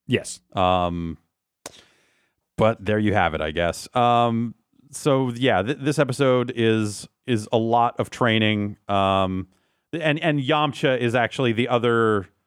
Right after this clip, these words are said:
Speaker 2: like, kinda holdout on a lot of stuff because, uh, Yamcha ain't shit. So
Speaker 1: No.
Speaker 2: he, he's very much just like, "No, we need to know. I, oh, I, I'm not powerful enough. I don't wanna die again."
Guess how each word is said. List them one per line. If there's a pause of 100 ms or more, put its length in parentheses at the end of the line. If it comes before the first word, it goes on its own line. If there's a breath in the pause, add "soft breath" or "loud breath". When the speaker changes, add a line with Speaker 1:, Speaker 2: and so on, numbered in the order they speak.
(520)
Speaker 2:
like,
kinda
holdout
on
a
lot
of
stuff
because,
uh,
Yamcha
ain't
shit. (480)
So
Speaker 1:
No.
Speaker 2:
he,
he's
very
much
just
like, (340)
"No,
we
need
to
know.
I,
oh,
I,
I'm
not
powerful
enough.
I
don't
wanna
die
again."